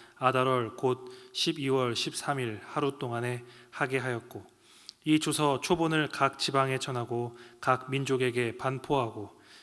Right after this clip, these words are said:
유다인들에게 준비하였다가 그날에 대적에게 원수를 갚게 한지라. 왕의 어명이 매우 급함에 역졸이 왕의 일에 쓰는 준말을 타고 빨리 나가고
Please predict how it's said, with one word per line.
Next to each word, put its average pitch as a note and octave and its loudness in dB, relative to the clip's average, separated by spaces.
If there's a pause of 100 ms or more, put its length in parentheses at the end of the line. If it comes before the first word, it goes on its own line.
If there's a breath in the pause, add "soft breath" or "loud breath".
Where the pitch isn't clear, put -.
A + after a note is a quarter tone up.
(140 loud breath)
유다인들에게 C3+ 2
준비하였다가 B2+ -2
그날에 A#2+ 2
대적에게 A#2+ 0
원수를 C3 2
갚게 - -2
한지라. A#2 -6 (600 soft breath)
왕의 D3+ 6
어명이 D#3 4
매우 C#3+ 4
급함에 C#3 -2
역졸이 C3 2
왕의 B2+ 4
일에 C3 4
쓰는 C3+ -4
준말을 C3+ 0
타고 A#2+ -4
빨리 C#3+ 4
나가고 A#2 -4